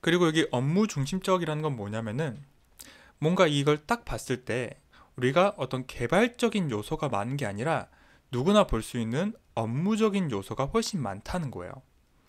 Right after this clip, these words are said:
그래서 실제로 이제 현업들도 이걸 보면서 같이 대화를 합니다. 뭐 개발자 같은 경우는 어떤 업무, 현업에 대한 업무를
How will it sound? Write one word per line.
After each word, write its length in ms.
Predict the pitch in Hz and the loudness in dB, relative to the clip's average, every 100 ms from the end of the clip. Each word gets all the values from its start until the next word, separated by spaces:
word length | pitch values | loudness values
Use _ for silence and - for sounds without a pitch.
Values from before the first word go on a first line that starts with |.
| - - - _ | -20 -20 -20 _
그래서 280 | 160 160 | 2 2
실제로 680 | 170 233 233 220 160 143 143 139 | 0 0 2 4 4 2 0 -6
이제 220 | 127 127 | -4 -2
현업들도 760 | 139 220 233 - 104 170 170 - _ _ _ _ _ _ _ | 2 2 2 -2 -4 -4 -6 -10 _ _ _ _ _ _ _
이걸 320 | 131 165 165 | 2 4 4
보면서 680 | - 120 151 160 107 143 - - | -2 0 0 0 -2 -2 -4 -10
같이 360 | - - - | -10 -8 -8
대화를 340 | - 104 110 113 | -6 0 0 0
합니다. 380 | 170 160 - - _ _ _ _ _ _ _ _ _ - - - - _ | -4 -6 -8 -16 _ _ _ _ _ _ _ _ _ -14 -14 -16 -20 _
뭐 160 | 135 - | 0 2
개발자 460 | 147 165 226 226 | 6 8 8 6
같은 280 | 214 208 185 | 4 2 -2
경우는 600 | 139 117 127 117 131 98 - - - - - - _ | 0 0 0 -2 -4 -6 -14 -20 -20 -20 -20 -20 _
어떤 280 | 123 135 131 | 0 2 2
업무, 360 | 123 117 147 151 | 2 2 2 0
현업에 400 | 175 233 247 196 | 4 4 4 2
대한 200 | 147 131 | 0 -2
업무를 540 | 104 104 131 165 110 | -2 -4 -2 -2 -6